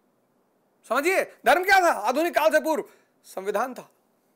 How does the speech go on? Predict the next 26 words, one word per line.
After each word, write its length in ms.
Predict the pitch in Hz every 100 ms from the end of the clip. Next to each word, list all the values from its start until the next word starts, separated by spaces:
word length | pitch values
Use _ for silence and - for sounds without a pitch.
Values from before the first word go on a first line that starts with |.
| _ _ _ _ _ _ _ _ _ _ _ _
और 100 | 226
वो 100 | 269
अपौरुषेय 560 | 330 285 311 339 349 370
है। 240 | 254 - _ _ _ _ _ - _ -
धार्मिक 300 | 233 359 339
ग्रंथ 200 | 381 381
अपौरुषेय 580 | 320 349 370 403 381
है, 100 | 285 233 - _
पुरुष 200 | 330 370
द्वारा 220 | 349 330
लिखित 220 | 339 277
रचित 360 | 302 302 339 294
नहीं 140 | 311 403
है, 140 | 285 165 _ _ _ _ _ _
अपौरुषेय, 680 | 302 392 381 320 254 196 160 - _ _ _ _ _ _
ईश्वर 260 | 262 339 311
द्वारा 240 | 240 202 180
रचित, 220 | 156 175 _ _ _ _ _ _ _ _ _ _
भगवान 360 | 180 202 311 330
द्वारा 200 | 254 220
रचित, 340 | 180 175 180 - - -
अल्लाह 280 | 285 339 330
द्वारा 220 | 302 269
रचित। 320 | 233 214 185 _ _ _ _ _ _
तो 60 | -
अब 360 | - 381 427